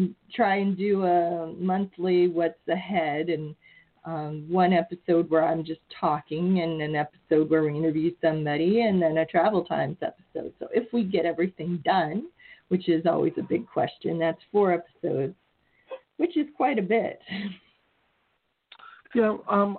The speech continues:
Speaker 2: I, I think it's great, and, uh, yeah, I mean, you do what you, you can do, and you, you know, you get it out there, and I love it.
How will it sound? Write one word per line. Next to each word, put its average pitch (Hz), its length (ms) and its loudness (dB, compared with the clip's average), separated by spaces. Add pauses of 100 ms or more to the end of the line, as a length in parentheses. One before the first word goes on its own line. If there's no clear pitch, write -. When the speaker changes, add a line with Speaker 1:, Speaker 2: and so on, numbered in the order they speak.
Speaker 2:
I, 202 140 0 (160)
I 202 60 -4
think 208 200 -10
it's 190 120 -10
great, 135 320 -10 (120)
and, 147 340 -12
uh, 135 240 -12 (100)
yeah, 151 320 -4
I 160 60 -10
mean, 165 180 -10
you 180 100 -12
do 226 160 -8
what 214 160 -6
you, 165 100 -6 (160)
you 175 240 -10 (160)
can 170 200 -6
do, 139 220 -6
and 135 80 -14
you, 135 120 -14
you 135 160 -12
know, 151 100 -4
you 139 100 -10 (140)
get 147 160 2
it 147 100 0
out 139 300 2
there, 131 400 -4
and 123 100 -14 (580)
I 240 140 4
love 196 240 0
it. - 100 -20